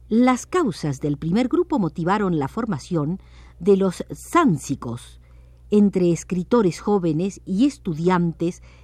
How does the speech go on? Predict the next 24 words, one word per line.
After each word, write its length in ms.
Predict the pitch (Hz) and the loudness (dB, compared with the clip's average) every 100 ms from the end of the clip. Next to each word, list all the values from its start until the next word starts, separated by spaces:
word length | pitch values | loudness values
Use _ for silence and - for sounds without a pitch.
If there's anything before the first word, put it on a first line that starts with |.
| - | -2
y 140 | 262 285 | 0 2
recién 480 | 180 - 185 185 - | 0 0 0 0 -2
egresados 640 | 190 170 127 147 147 151 | -2 -2 -2 -6 -6 -8
de 120 | 143 | -8
la 100 | 117 | -8
universidad. 640 | 127 117 101 - 90 - 131 - - - - - - - - - | -6 -6 -8 -12 -14 -14 -16 -18 -20 -20 -20 -20 -20 -20 -20 -10
A 140 | 156 165 | -2 0
la 140 | 143 | 0
cultura 760 | - 156 151 - 277 175 127 - | -2 -4 -4 -2 -2 0 -4 -8
de 260 | 147 180 - | 2 2 2
o 120 | 143 | -6
para 320 | - 226 170 | -2 -2 -2
la 100 | 120 | -6
burguesía 500 | 127 175 254 - 359 | -8 -6 -6 0 0
opusieron 540 | 196 160 - 254 311 226 | 0 -2 -4 -2 0 -2
la 140 | 151 | -2
cultura 360 | 160 165 294 254 | -4 -2 -2 -2
de 80 | |
la 140 | 214 208 | -4 -4
pobreza, 540 | 233 269 330 - 113 - - - - | -6 -6 -8 -10 -16 -18 -20 -20 2
destinada 880 | 208 208 - 185 165 165 190 262 | 4 4 2 -2 0 2 0 0
al 160 | 196 135 | -2 -2
consumo 640 | 135 135 127 - 262 160 | -4 -6 -6 -2 -2 -2
popular, 600 | - 247 147 127 127 151 | -2 -6 -6 -6 -8 -10